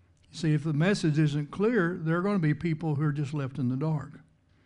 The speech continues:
"For thou verily givest thanks well, but the other person is not edified." And he says, "I thank my God, I speak with tongues more than you all, yet in the church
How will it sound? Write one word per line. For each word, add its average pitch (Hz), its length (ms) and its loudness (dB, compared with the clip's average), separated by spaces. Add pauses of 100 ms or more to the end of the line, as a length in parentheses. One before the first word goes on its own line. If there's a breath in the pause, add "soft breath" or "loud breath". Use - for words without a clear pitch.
(500 soft breath)
"For 151 260 2
thou 156 220 4
verily 170 400 6
givest 160 420 2
thanks 156 340 2
well, 175 400 4
but 151 220 2
the 151 140 0
other 185 320 2
person 165 680 -2
is 147 220 0
not 151 240 0
edified." 151 640 -4 (1040 soft breath)
And 139 120 4
he 147 120 6
says, 147 240 2
"I 147 120 2
thank 165 320 -2
my 151 160 2
God, 160 280 0
I 143 100 0
speak 156 420 -2
with 131 160 -4
tongues 160 380 0
more 160 240 2
than 143 160 2
you 135 160 2
all, 151 320 -4
yet 156 220 2
in 151 220 4
the 135 100 0
church 160 560 -2